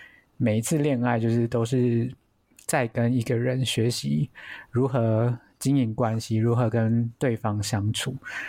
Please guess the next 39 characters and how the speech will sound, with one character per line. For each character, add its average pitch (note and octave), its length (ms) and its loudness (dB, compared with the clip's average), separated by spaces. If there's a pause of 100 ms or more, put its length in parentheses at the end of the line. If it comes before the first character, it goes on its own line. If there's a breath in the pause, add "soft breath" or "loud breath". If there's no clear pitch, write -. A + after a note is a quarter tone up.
(260 loud breath)
然 A#2 180 2
后 D3 360 2
这 G3 100 0
边 F3 140 2
有 B2+ 60 0
提 A#2 160 -2
到 A#2+ 180 2
第 A#2+ 160 0
一 B2 60 4
次 - 180 -4
的 G#2+ 80 0
恋 A#2 280 0
爱 A#2 140 2
就 A#2 140 0
是 B2 300 0
有 A#2+ 100 2
点 C3 180 2
类 B2+ 140 2
似 B2+ 140 -4
很 A#2 120 -2
青 A#2+ 220 0
涩 A#2 240 -2
的 A2+ 80 -8
感 - 180 -10 (100)
觉， - 280 -6 (360 loud breath)
那 C3+ 200 2
第 C#3 180 -2
二 C#3 60 2
次 C#3 160 -2
的 B2 80 2
恋 A#2 260 0
爱 A2+ 100 4
就 A2 140 0
是 A#2+ 460 0
比 A2 80 -4
较 C3 140 0
成 A2+ 280 -4
熟 - 300 -2
了， D3 160 0